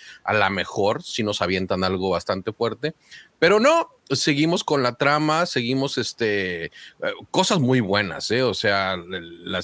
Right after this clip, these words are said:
la situación de espionaje, ese diálogo que tienen entre Cleia y Luthen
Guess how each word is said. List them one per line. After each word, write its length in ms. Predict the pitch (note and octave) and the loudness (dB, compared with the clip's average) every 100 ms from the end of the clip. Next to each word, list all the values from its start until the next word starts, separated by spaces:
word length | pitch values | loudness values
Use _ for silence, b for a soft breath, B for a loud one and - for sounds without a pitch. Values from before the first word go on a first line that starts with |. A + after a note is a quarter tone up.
| - | -4
la 140 | G#2 | -4
situación 380 | - G2+ G2 B2+ | -2 -4 -2 0
de 60 | C#3+ | -2
espionaje, 680 | - A#2 G2+ F#2 G2 D3+ - b b b b - | -2 -2 0 -2 -2 -6 -8 b b b b -2
ese 220 | F#3 B3 | 0 2
diálogo 540 | E3 D3+ D3+ C#3+ A#2 | 4 4 4 2 -2
que 80 | A2 | -4
tienen 320 | G2+ C3+ D#3 | -6 -4 -2
entre 340 | A#2+ G#2 G2+ F#2+ | -4 -4 -6 -4
Cleia 760 | A#2+ A#2+ B2 B2 G2+ F2 D2 - | -2 0 2 2 2 0 -4 -6
y 240 | A2 G2+ | -4 0
Luthen 640 | G#2+ A#2 C#3 C3+ G2+ F2+ | 0 2 0 0 -2 -2